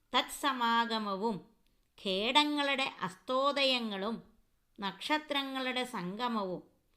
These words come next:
ഇപ്രകാരം ഗ്രഹങ്ങളുടെ ഗണിതത്തിലെ പത്തു ഭേദങ്ങളെ വിജ്ഞേയങ്ങളാവണു എന്നാണ്.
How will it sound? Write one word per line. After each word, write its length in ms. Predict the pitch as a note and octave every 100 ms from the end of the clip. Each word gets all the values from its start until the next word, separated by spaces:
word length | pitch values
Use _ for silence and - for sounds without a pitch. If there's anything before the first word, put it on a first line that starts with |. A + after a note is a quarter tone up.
| _ _ -
ഇപ്രകാരം 760 | D3 - B3+ C4+ C#4 A#3+ F#3+ A#3 - _ _ _ _ -
ഗ്രഹങ്ങളുടെ 800 | F#3+ E3+ A3 C4+ C#4+ D4 C#4+ C#4
ഗണിതത്തിലെ 880 | B3+ F3 F#3+ C#4+ - A#3+ F3+ G#3+ A3+ - - _ _ _
പത്തു 320 | G#3 F#3+ - C#4 A3
ഭേദങ്ങളെ 960 | E3+ G3+ A3+ B3 C4+ C#4+ C#4+ C#4 C#4+
വിജ്ഞേയങ്ങളാവണു 1600 | C#4 A3+ - A3 A#3+ B3 B3+ B3 B3+ A#3+ G#3 G3 G3+ G#3 G#3+ A3 -
എന്നാണ്. 440 | - D3 C#3+ C#3+